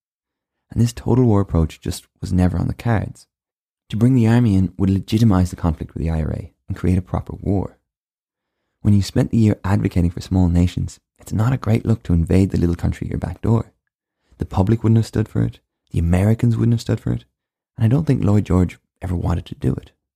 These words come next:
Once this became clear, Macready decided that the only solution was a political one and wrote to General Wilson that, quote, "any drastic measures would leave a fresh wound on the already scarred body of this blooming island of yours."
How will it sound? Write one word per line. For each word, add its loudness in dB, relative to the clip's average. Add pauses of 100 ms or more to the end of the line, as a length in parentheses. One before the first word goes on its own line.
(1120)
Once 0
this -2
became 2
clear, 0 (380)
Macready 2
decided 0
that -16
the -6
only 4
solution -4
was -8
a -20
political -2
one -8 (520)
and 4
wrote 2
to -4
General 2
Wilson -4 (120)
that, -2 (400)
quote, -4 (220)
"any 2
drastic -2
measures 0 (200)
would -6
leave -2
a -8
fresh -2
wound 2
on -2
the 4
already 2
scarred 0
body -4 (220)
of -6
this -4
blooming 2
island 0
of -6
yours." -6